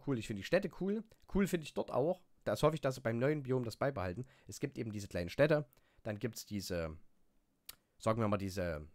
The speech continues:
ja, wie sagt man dazu? Ich weiß nicht genau. Ah, ich komm nicht drauf. Ich sag jetzt einfach mal dazu, Zeltplätze, was Quatsch ist, ne? Aber Zeltplätze, wo eben diese, diese Ninja-Gegner sozusagen wohnen, ne, ihre Bereiche. Dann hast du diese, diese Ruinenstädte,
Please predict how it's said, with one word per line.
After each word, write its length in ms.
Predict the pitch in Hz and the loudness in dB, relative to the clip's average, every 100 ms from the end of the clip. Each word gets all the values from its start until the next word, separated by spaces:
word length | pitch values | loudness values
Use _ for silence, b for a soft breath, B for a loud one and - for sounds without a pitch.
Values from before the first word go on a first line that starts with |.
| - | -16
ja, 140 | - 87 | -10 -8
wie 60 | |
sagt 200 | 87 120 | -4 -4
man 100 | 110 | -2
dazu? 220 | 85 - | -4 -6
Ich 100 | 76 | -6
weiß 200 | 104 104 | -2 -2
nicht 120 | 85 - | -4 -8
genau. 220 | 78 67 - _ - - - - - _ _ _ _ - | -8 -10 -14 _ -20 -20 -20 -20 -20 _ _ _ _ -4
Ah, 200 | 104 107 | -2 -2
ich 80 | - | -2
komm 100 | - | 2
nicht 180 | 147 - | 2 2
drauf. 220 | 98 90 b b | -2 -2 b b
Ich 100 | 101 | 2
sag 120 | 143 | 4
jetzt 100 | 139 | 4
einfach 160 | 127 | 0
mal 80 | 117 | 0
dazu, 240 | 113 - 107 | 0 -2 -6
Zeltplätze, 580 | - 131 131 113 - | 0 2 2 -2 -4
was 140 | 101 95 | -6 -2
Quatsch 260 | 117 113 | -2 -2
ist, 100 | 92 | -4
ne? 120 | 98 113 | -6 -6
Aber 180 | 98 | -6
Zeltplätze, 600 | 87 131 143 - 127 - 104 | -4 0 0 0 -4 -2 -4
wo 80 | |
eben 200 | 101 101 | -4 -6
diese, 400 | 95 104 98 87 - b b b | -6 -6 -2 -4 -6 b b b
diese 180 | 95 101 | -4 0
Ninja-Gegner 720 | 123 160 147 120 127 113 98 | 2 2 0 0 -2 0 -4
sozusagen 680 | 104 120 107 107 104 98 92 | -2 -4 -2 0 0 0 0
wohnen, 420 | 135 175 202 240 _ - | 4 4 2 -2 _ -6
ne, 80 | |
ihre 220 | 120 107 107 | -4 -4 -2
Bereiche. 460 | 90 104 165 196 196 B | 2 2 2 0 -4 B
Dann 120 | - 107 | -4 -2
hast 140 | 127 | -2
du 40 | |
diese, 280 | 123 107 110 - _ - | -4 -4 -6 -8 _ -16
diese 280 | - 107 95 | -8 -4 -4
Ruinenstädte, 800 | 101 98 147 180 - 175 202 | -2 -2 -2 -2 2 2 2